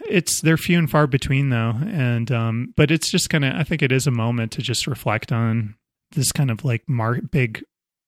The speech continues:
big dollar marketing push to, like,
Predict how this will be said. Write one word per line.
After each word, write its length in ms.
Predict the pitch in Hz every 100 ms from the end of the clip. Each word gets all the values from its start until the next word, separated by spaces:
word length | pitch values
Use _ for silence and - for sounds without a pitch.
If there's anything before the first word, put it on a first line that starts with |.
| _ _ - -
big 300 | 143 113 -
dollar 440 | 117 117 120 113
marketing 520 | 117 113 117 123 117
push 400 | - 127 117 -
to, 100 | -
like, 180 | 113 113